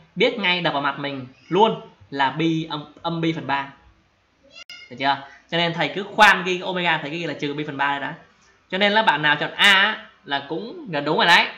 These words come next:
đúng không? Bây giờ này, tiếp tục này. <laughs> Cái, cái omega là mấy, đúng không? Thế thì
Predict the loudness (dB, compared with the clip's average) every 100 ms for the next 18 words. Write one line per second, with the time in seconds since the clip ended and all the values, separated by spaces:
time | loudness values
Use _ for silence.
0 | -18 _ -4 0 0 0 -14 _ _ _
1 | _ _ _ _ _ _ _ -4 4 6
2 | 4 0 -8 -20 -20 -6 0 2 2 -2
3 | -8 -4 -4 -4 -10 -16 -16 -18 -20 -20
4 | -18 -10 0 4 4 6 6 4 0 -2
5 | -4 -14 -18 -18 -12 -2 0 0 -4 -18
6 | -20 -20 -20 -18 -18 -18 -20 -12 -2 0
7 | 0 -2